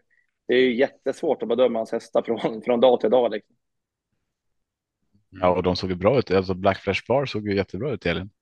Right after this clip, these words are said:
Speaker 2: Så att det är ju inte, det är inte som att det går dåligt. Eh, men, men jag tror också att man har li-, lite grann för hög tro på Gocciadoro. Så, så fort han ställer upp med en italiensk häst så är det som att hela Travsverige förväntar sig att det här är en överlägsen häst. Och s-,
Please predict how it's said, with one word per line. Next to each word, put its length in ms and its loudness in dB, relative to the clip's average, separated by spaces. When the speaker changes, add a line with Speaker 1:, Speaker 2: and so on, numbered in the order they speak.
Speaker 2:
Så 100 -4
att 220 -6
det 60 -4
är 20 2
ju 60 0
inte, 420 2
det 100 -2
är 20 -2
inte 140 -8
som 160 0
att 120 2
det 100 0
går 140 0
dåligt. 440 -2
Eh, 200 0
men, 220 0
men 100 0
jag 140 2
tror 240 0
också 260 -2
att 100 -8
man 180 -2
har 140 0
li-, 340 -6
lite 200 -4
grann 240 -2
för 120 -10
hög 280 -4
tro 340 -6
på 140 -6
Gocciadoro. 480 -4
Så, 160 -12
så 120 -14
fort 240 -2
han 160 0
ställer 300 2
upp 200 0
med 60 0
en 60 2
italiensk 520 -2
häst 240 -2
så 160 -4
är 60 -2
det 100 -8
som 120 -6
att 80 -8
hela 220 2
Travsverige 480 -2
förväntar 560 -2
sig 140 -2
att 100 -6
det 80 -4
här 200 4
är 80 2
en 100 2
överlägsen 500 0
häst. 300 -6
Och 100 -4
s-, 400 -2